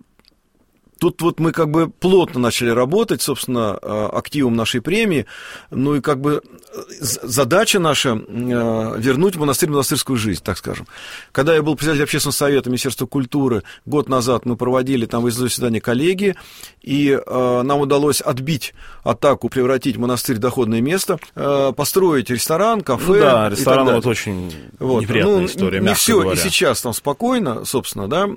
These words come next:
Speaker 1: Э, например, э, на входе в алтаре размещается милицейский пункт, да. Вот. Э,
Speaker 2: А в Суздале вход в Кремль стал платным. Это что же, куда годится?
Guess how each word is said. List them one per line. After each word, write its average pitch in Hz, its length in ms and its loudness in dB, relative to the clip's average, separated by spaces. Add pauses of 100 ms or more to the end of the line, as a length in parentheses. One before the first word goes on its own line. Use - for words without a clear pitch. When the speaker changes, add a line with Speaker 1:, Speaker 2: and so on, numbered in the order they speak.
Speaker 1:
Э, 123 540 -4 (280)
например, 127 440 -2 (680)
э, 135 140 -2
на 135 120 2
входе 185 320 2
в 131 60 0
алтаре 135 360 2
размещается 123 540 -2
милицейский 117 420 -4
пункт, 101 500 -6
да. - 240 -8 (760)
Вот. 131 300 0 (340)
Э, 147 420 4 (160)
Speaker 2:
А 120 160 4
в - 40 0
Суздале 113 600 2
вход 110 320 0
в - 60 -18
Кремль 101 320 0
стал 95 240 -4
платным. 85 500 -4
Это - 140 -6
что 127 240 -2
же, 101 240 -6
куда 90 220 -6
годится? 82 420 -10